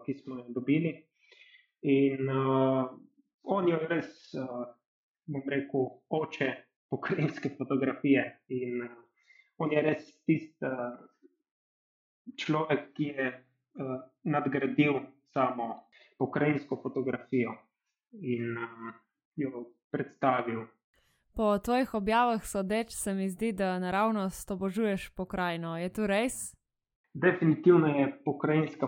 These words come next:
Speaker 1: fotografija in na splošno narava, eh, najljubši del, eh, za fotografirati. Eh, je pa res, da sem tudi eh, osebni fotograf Tadeja Pogačarja,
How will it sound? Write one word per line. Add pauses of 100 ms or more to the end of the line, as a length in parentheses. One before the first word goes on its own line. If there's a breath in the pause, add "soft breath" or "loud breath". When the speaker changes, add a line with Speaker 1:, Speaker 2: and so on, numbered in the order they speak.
Speaker 1:
fotografija
in
na
splošno
narava,
eh, (260)
najljubši (300)
del,
eh,
za (120)
fotografirati.
Eh,
je
pa
res,
da
sem
tudi (100)
eh,
osebni
fotograf (180)
Tadeja
Pogačarja,